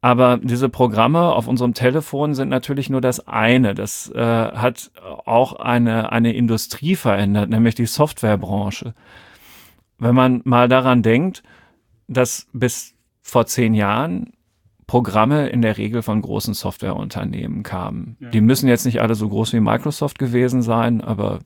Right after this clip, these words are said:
Speaker 1: ne, schon immer, es waren Unternehmen, die dahinter standen, die Software programmiert haben. Und plötzlich, also du und ich, wenn wir jetzt vielleicht auf der Schule was anderes gelernt hätten und an der Universität auch,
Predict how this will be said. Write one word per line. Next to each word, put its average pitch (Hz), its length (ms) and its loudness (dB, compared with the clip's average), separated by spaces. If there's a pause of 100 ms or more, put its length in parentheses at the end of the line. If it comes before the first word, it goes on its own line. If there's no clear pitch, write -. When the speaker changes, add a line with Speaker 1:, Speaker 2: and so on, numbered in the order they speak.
Speaker 1:
ne, 123 220 0
schon - 260 0
immer, 143 300 0
es 117 140 -4
waren 110 220 0
Unternehmen, 110 540 2
die 127 80 0
dahinter 113 400 0
standen, 107 400 0 (760)
die - 40 -8
Software - 380 -2
programmiert 95 640 -6
haben. - 440 -6
Und 104 200 -2
plötzlich, - 480 0 (460)
also 98 340 -2
du 113 480 -2
und 107 160 2
ich, - 400 -6 (360)
wenn 107 220 4
wir 107 160 4
jetzt - 560 -4 (380)
vielleicht 117 500 2
auf 120 140 -4
der 110 100 0
Schule 131 400 0
was 107 140 0
anderes 120 360 -2
gelernt 117 400 0
hätten 123 220 -2
und 117 140 2
an 107 100 0
der 107 140 0
Universität 104 760 0
auch, 135 440 -2